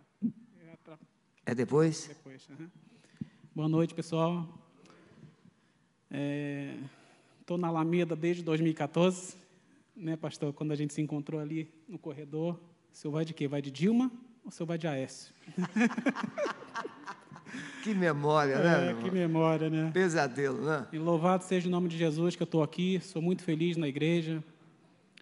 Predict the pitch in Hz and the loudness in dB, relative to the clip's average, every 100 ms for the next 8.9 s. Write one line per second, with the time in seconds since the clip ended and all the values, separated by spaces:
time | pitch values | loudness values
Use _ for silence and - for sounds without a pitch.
0 | _ _ _ _ _ 135 139 147 - 156 | _ _ _ _ _ -4 -2 -2 -4 -2
1 | 151 151 147 147 143 139 143 - - 185 | 0 0 2 2 0 -2 -6 -10 -8 -4
2 | 180 233 226 220 - 180 180 180 175 156 | -2 0 0 -2 0 2 2 2 0 0
3 | - - _ _ _ _ _ - 147 - | -8 -20 _ _ _ _ _ -6 -6 -2
4 | 165 170 175 160 151 160 160 147 - 156 | 2 4 4 0 -4 -4 -4 -4 -4 -4
5 | 143 135 131 - 170 170 170 170 160 175 | -4 -8 -6 -2 0 0 -2 -2 -2 -2
6 | 170 170 165 156 170 156 170 170 147 156 | -2 -4 -4 -4 -4 -2 0 0 0 -2
7 | 165 185 - 165 156 156 156 - 147 143 | -2 -2 -2 -4 0 0 0 -4 -4 0
8 | 151 151 147 131 147 175 160 151 | 0 0 -2 -2 -2 -2 0 -2